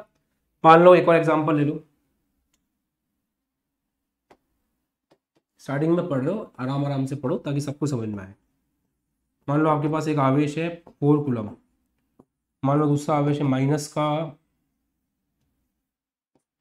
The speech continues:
छह कूलम, और आपको कहा जोड़ के बताओ, तो क्यू वन प्लस क्यू टू जब आप करोगे तो आपको इनका बीज गणितीय नंबर की तरह जोड़ना है, सिंपल,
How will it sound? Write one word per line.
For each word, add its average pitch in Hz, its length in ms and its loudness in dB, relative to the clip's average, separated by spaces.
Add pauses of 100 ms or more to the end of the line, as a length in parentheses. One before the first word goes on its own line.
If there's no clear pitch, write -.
(140)
छह 156 220 0
कूलम, 117 280 -4
और - 680 -14
आपको 156 240 0
कहा 160 160 6
जोड़ 147 260 2
के 151 60 -2
बताओ, 113 300 -4
तो 127 120 -14
क्यू 147 200 -6
वन 160 180 0
प्लस 160 220 -4
क्यू 147 180 -2
टू 156 100 -4
जब 151 140 -2
आप 147 180 -2
करोगे 147 300 0
तो 160 100 -4
आपको 160 400 -4 (720)
इनका 147 300 0
बीज 170 520 0
गणितीय 160 300 -2
नंबर 165 360 2
की 220 60 0
तरह 208 140 0
जोड़ना 143 280 -2
है, 131 60 -6
सिंपल, 123 380 -8